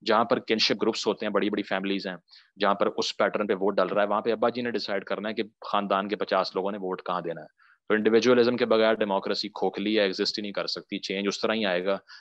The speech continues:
कि इनफरादियत की तरफ जाएं सारे के सारे, एक दूसरे को छोड़ दें, पहले अपने लिए कुछ करें।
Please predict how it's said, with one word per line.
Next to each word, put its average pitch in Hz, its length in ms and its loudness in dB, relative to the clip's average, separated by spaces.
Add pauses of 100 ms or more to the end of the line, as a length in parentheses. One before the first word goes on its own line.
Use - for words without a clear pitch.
(120)
कि 107 80 2
इनफरादियत 104 640 2
की 110 140 -4
तरफ 95 240 0
जाएं 87 320 -4
सारे 87 300 -2
के 87 80 -6
सारे, 87 400 -6
एक 98 160 -2
दूसरे 104 280 2
को 110 120 0
छोड़ 98 300 2
दें, 110 140 -2
पहले 104 180 2
अपने 104 240 0
लिए 104 100 -2
कुछ 95 160 -6
करें। 78 220 -10